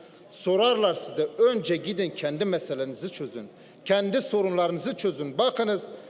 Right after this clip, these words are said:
Cumhurbaşkanı iki bin on üç on beş yılları arasında bir adım attı. Ondan önce iki bin dokuzda da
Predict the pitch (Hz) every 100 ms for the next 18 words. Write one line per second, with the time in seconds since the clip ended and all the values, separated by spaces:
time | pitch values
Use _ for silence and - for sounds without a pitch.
0 | - - 143 202 240 262 214 226 - 233
1 | 220 233 220 - - - - 202 - 240
2 | 233 233 233 226 233 240 226 214 - 208
3 | 214 220 226 214 - 185 185 220 208 -
4 | - - - 151 233 240 214 254 247 240
5 | - 277 220 - 190 190 233 254 262 208
6 | 254 190 - 254 285 262 262 254 208 170
7 | 208 180